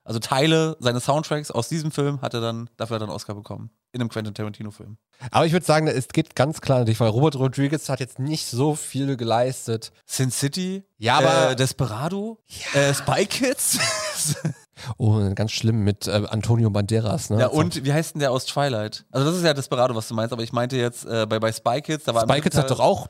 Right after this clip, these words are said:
Speaker 2: äh, Ban-, Banderas gespielt, mitgespielt.
Speaker 1: Hat er auch mitgespielt?
Speaker 2: Klar.
Speaker 1: Ich weiß, Elijah Wood hat da mitgespielt in einem Teil. Das war, glaub ich, im drei D-Teil.
Speaker 2: Also ich bin jetzt nicht so der, der sonstige Rodriguez-Fan. Also ich find halt, also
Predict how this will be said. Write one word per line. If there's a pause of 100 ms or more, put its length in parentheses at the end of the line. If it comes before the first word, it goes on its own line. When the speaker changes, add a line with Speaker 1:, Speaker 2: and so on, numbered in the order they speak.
Speaker 2:
äh, (220)
Ban-,
Banderas
gespielt,
mitgespielt.
Speaker 1:
Hat
er
auch
mitgespielt?
Speaker 2:
Klar.
Speaker 1:
Ich
weiß,
Elijah
Wood
hat
da
mitgespielt
in
einem
Teil.
Das
war,
glaub
ich,
im
drei
D-Teil.
Speaker 2:
Also
ich
bin
jetzt
nicht
so
der,
der
sonstige
Rodriguez-Fan.
Also
ich
find
halt,
also